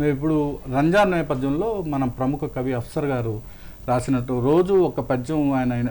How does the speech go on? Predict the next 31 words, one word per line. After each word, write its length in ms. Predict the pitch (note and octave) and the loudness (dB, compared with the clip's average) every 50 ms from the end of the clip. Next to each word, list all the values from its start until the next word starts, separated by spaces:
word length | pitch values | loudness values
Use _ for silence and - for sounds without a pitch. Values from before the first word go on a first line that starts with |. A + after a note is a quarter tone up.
| - - A#2+ | -4 -4 -4
ఆయన 340 | B2 B2+ B2 A#2+ A#2 A#2 A2+ - | -4 -2 -2 -2 -2 -2 -2 -2
Facebookలో 420 | C3+ C#3 C3+ - D#3+ D3 D3+ C#3 | -2 -2 -2 -4 -4 -2 -2 -2
పోస్ట్ 340 | C3 - C#3 C#3+ C#3 - - | -2 -2 -2 -2 -2 -2 -4
చేస్తున్నప్పుడు 580 | C3 B2 - C3+ C3 A#2+ A#2+ D3+ D#3 C#3+ A2+ A#2 - - - - - - - | -4 -4 -2 -2 -2 -2 -2 -4 -4 -4 -4 -4 -8 -14 -18 -18 -18 -12 -6
రంజాన్ 520 | A2+ A#2+ B2+ D3+ E3 F3 F#3 F3+ F3+ E3+ D#3+ | -2 0 2 2 4 4 4 4 4 4 2
నేపథ్యంలో 680 | D3 C#3+ C3+ C#3+ C3 B2+ C#3 C#3 C#3+ D#3+ G3 A3+ G#3+ F#3 | 2 0 0 -2 -2 0 0 0 0 0 0 0 0 -2
ముప్పై 360 | D#3 C#3 C3 - - D#3+ D#3+ | -2 -2 -4 -2 0 0 2
రోజులకు 300 | D#3+ D#3 D3+ D3+ D3 C3+ | 2 2 0 0 -2 0
గాను 260 | C3 C3+ B2+ C3+ D#3+ | 0 0 0 0 0
ముప్పై 360 | D#3+ D3 C3 A#2+ A#2+ - C3+ | 0 0 -2 -2 -2 -2 -2
పద్యాలు 440 | C3 - C3+ B2 A#2+ C#3 D#3 D#3+ D#3 | -2 -2 -2 -2 0 2 2 2 2
ఆయన 160 | C#3+ C3+ C3 | 2 0 -2
రోజుకు 280 | A#2 A#2+ C3 C#3 C#3 D3 | -2 -2 -2 -2 -2 -2
ఒక 140 | C#3 C3 B2 | -4 -4 -4
పద్యం 260 | - A#2+ A#2+ B2+ A#2+ | -4 -4 -2 -2 -4
పోస్ట్ 320 | B2 - C#3+ C3 - - | -4 -2 -4 -4 -4 -4
చేస్తున్న 260 | C3+ A#2+ - C3 A#2+ - - | -6 -6 -4 -4 -4 -4 -4
సందర్భంలో 640 | A#2+ A#2+ C3 C3+ C3 C3 C#3+ D3+ D#3 C#3 A2+ G2+ - - - - - - - - - | -2 -2 -2 -2 -4 -4 -4 -2 -2 -2 -2 -4 -6 -10 -16 -18 -18 -18 -16 -6 -2
నేను 300 | E3 F3 F3+ F#3 F3 E3+ | 0 0 2 2 2 2
మొదటిసారి, 600 | E3 D3+ D3+ D3+ D#3 D3+ D3 C3 D#3+ D#3 D3 C3 | 2 2 2 0 0 -2 -4 0 2 2 2 4
మొట్టమొదటి 460 | C3+ C#3 C3+ - F3 F3+ E3+ E3+ E3 | 2 2 0 0 -2 -2 0 0 -2
పోయం 240 | D#3 - D3+ D3 D3+ | 0 0 0 0 0
చదివినప్పుడే 600 | C#3 - D3 C3 C#3 C#3 C3+ B2+ - D#3 E3 E3 | 0 -2 -2 0 0 0 0 -2 -2 -2 -2 -2
నేను 220 | D3+ C#3 B2+ A#2 - - | 0 -2 -2 -4 -4 -4
చాలా 320 | B2+ C3 C#3+ C3+ A#2 G#2+ - - - - - - - A#2 | -4 -4 -2 -2 -2 -4 -6 -10 -16 -18 -18 -14 -4 0
దాని 240 | A#2+ C3 C3 C3 | 4 4 6 4
పట్ల 560 | B2 A#2+ B2 A#2+ - D#3 C#3+ C3+ A#2+ A#2 A2 - - - - - - C3+ | 4 2 0 0 0 0 2 2 2 0 -2 -6 -10 -14 -18 -12 -6 -4
నేను 140 | C3 B2+ A#2+ - | -4 -2 -2 0
చాలా 180 | C#3+ C3+ C3 C3 C3 B2 A#2 A2+ A2+ A2+ B2+ | 0 0 0 0 0 0 0 0 0 0 0
ఆకర్షితుడయ్యాను. 760 | C#3 - E3 D3+ - - - C#3 B2+ A#2+ G#2+ G#2 G2 F#2 G2 | 0 -2 -4 -4 -6 -8 -6 -4 -2 -2 -2 -2 -4 -6 -6
ఎందుకంటే, 760 | A2+ C3 E3+ G3+ A#3+ - G#3+ F#3 D#3 A#2 A2+ G2 G2+ - - | -4 -4 -2 -2 -2 0 0 0 0 -2 -4 -4 -4 -6 -8